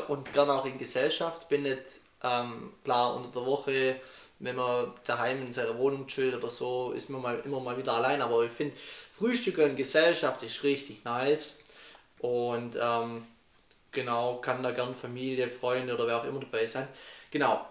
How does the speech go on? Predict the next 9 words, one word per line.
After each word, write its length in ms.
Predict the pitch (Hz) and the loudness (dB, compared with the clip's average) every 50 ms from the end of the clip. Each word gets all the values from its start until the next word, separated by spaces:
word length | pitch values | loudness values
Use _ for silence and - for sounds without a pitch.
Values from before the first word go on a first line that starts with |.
| - | -6
dann 580 | - 139 135 143 156 180 190 214 226 226 226 - - - - _ _ - - - | -2 0 0 0 0 -2 -4 -6 -6 -8 -12 -14 -18 -20 -20 _ _ -20 -10 -10
der 60 | - | -10
perfekte 580 | - - - - - - 151 147 - - 127 123 | -8 -6 -8 -8 -4 -4 -4 -4 -4 -8 -12 -12
Tag 640 | - - - 127 131 147 175 202 226 226 - - - - _ _ _ _ _ - | -12 -8 -2 0 2 4 4 2 2 0 -4 -12 -18 -20 _ _ _ _ _ -2
ist 360 | 147 151 - - - - - | 0 0 0 -2 -8 -2 0
dann 400 | 160 165 175 185 202 214 208 - - - - _ _ - | 0 0 0 -2 -4 -6 -8 -10 -14 -20 -20 _ _ -14
meistens 920 | 143 123 120 131 147 165 - - - 160 156 160 160 - - - - - - | -8 -6 -4 -4 -4 -4 -6 -8 -10 -10 -10 -10 -8 -8 -8 -8 -10 -12 -8
bei 100 | - 127 | -8 -8
mir, 600 | 120 120 123 123 131 139 143 147 147 151 151 151 | -6 -6 -6 -6 -4 -2 -2 0 0 -2 -2 -4